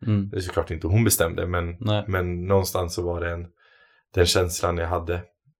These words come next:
Speaker 2: Och det fick mig liksom att pusha vidare. Men, eh, absolut, jag,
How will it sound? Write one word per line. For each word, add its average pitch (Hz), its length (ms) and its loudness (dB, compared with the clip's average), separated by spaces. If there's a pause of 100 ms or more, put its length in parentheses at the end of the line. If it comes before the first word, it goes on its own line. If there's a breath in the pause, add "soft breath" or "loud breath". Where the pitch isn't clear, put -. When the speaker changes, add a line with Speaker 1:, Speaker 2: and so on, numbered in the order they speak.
(120)
Speaker 2:
Och 95 60 -4
det 92 80 6
fick - 260 0
mig 90 120 -2
liksom 87 240 -4
att - 100 -10
pusha 92 260 0
vidare. 92 400 0 (1160 soft breath)
Men, 90 300 0
eh, 90 300 -4
absolut, 110 460 2
jag, 98 520 8